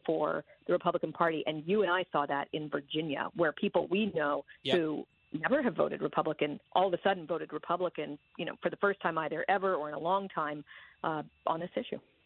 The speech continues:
Speaker 2: Molly, very quickly, last question. You're the co-author of Justice on Trial, the whole circus around the Kavanaugh confirmation. There are left-wing groups now publishing Supreme Court Justice's home address,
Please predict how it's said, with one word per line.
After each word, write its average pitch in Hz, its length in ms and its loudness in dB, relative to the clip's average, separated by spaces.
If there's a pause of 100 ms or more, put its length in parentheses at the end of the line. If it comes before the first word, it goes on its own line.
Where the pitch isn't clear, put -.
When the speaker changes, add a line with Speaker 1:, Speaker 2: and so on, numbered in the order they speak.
(480)
Speaker 2:
Molly, 139 280 0
very 143 200 4
quickly, 143 300 -2
last 131 260 0
question. 131 320 -2
You're 127 140 -4
the 120 80 -8
co-author 135 580 0
of 107 80 -6
Justice 131 420 -2
on 107 140 -6
Trial, 120 560 -2 (180)
the 117 80 -8
whole 135 180 -2
circus 131 460 0
around 117 280 -2
the 107 120 -6
Kavanaugh 131 480 -2
confirmation. 104 760 -6 (340)
There 127 160 0
are 123 60 -2
left-wing 151 460 2
groups 151 340 0
now 117 380 0 (260)
publishing 160 540 2
Supreme 143 400 -2
Court 131 260 -2
Justice's 127 520 -4
home 139 220 -2
address, 127 640 0